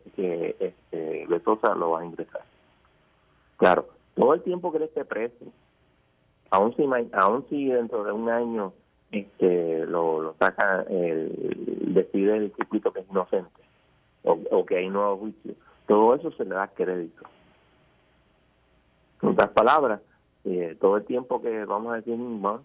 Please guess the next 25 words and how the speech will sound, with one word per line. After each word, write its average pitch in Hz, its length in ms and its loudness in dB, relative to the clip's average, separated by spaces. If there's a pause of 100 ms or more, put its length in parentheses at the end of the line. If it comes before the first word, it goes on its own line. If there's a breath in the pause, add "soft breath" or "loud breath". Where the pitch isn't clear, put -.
¿cuándo 127 200 -6
fue 151 140 -6
que 165 100 -4
lo 139 460 -4
pusieron? 135 280 -4 (600)
En, - 80 2
en 135 140 -2
febrero, 127 520 2 (1120)
hasta 92 880 0
el - 120 -10
cinco 120 340 4
de, 135 500 0
de 147 120 -2
mayo, 170 420 -4
pues 101 380 -2
son 127 800 -2
marzo, 147 300 0 (200)
abril, 175 400 -2
son 110 140 -4
dos 147 160 -2
meses, 214 340 -6 (220)
pues 95 120 -6
los 98 140 -4
dos 117 120 -2
meses 170 340 -6